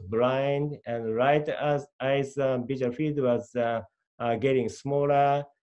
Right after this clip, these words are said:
And the previous surgeon judged the aneurysm was uncreepable because the I C perforator were running along the aneurysm wall.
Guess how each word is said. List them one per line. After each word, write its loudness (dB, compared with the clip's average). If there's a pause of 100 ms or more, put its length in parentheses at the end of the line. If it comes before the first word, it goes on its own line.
(160)
And -2
the -4
previous -2
surgeon 2
judged 2
the -4
aneurysm -2 (140)
was 0 (120)
uncreepable -8 (340)
because 0
the -6
I 2
C -6
perforator -2
were -2
running -2
along -2
the -8
aneurysm -4
wall. -6